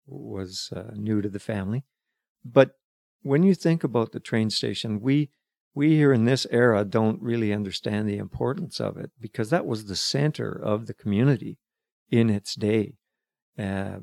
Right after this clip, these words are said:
people would come to the train station when they knew the five o'clock train was coming in just to see what was new, who, who was getting off,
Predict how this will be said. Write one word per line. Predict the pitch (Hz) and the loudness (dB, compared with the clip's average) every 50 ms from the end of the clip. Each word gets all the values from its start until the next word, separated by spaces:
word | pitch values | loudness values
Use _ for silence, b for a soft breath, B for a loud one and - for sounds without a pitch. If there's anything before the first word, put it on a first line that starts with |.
| 98 _ - | -14 _ -2
people | - 131 - 131 120 104 | -2 0 0 0 0 2
would | 107 117 120 117 107 98 - - | 6 6 8 8 6 4 0 -6
come | - 113 113 113 110 | -2 0 0 0 0
to | 101 - 107 104 101 | -2 -2 -2 -2 -2
the | 98 101 104 | -2 -4 -4
train | - 113 110 135 160 | -4 -4 -2 -2 -2
station | - - 101 101 104 - 117 107 | -2 -4 -4 -4 -4 -4 -2 0
when | 104 101 104 | 0 2 2
they | 107 110 | 2 2
knew | 110 113 113 | 2 2 2
the | 110 95 101 101 98 98 | 2 2 0 -2 -2 -6
five | - - 117 113 117 107 | -4 -2 0 0 0 -2
o'clock | 104 - 123 117 110 - | -4 -4 -2 -2 -2 -2
train | - 120 127 135 135 120 | 0 0 2 2 2 0
was | 104 - | -2 -4
coming | - - 101 101 104 101 98 | -4 -4 -2 -2 -2 -2 -4
in | 104 113 | -4 -4
just | 113 - 143 - - | -4 -4 -6 -6 -6
to | 117 | -6
see | - - 143 131 | -2 0 2 2
what | 120 127 - - | 2 0 -2 -2
was | 135 131 98 - | -4 -4 -2 0
new, | 131 156 160 143 | 2 2 2 0
who, | - 82 110 117 113 - _ _ _ _ _ | -2 -4 -6 -6 -6 -10 _ _ _ _ _
who | _ - 139 | _ 4 6
was | 147 139 120 | 6 6 6
getting | - 143 131 127 131 120 | 6 4 6 6 6 4
off, | 110 110 110 113 123 - | 4 4 4 2 0 -2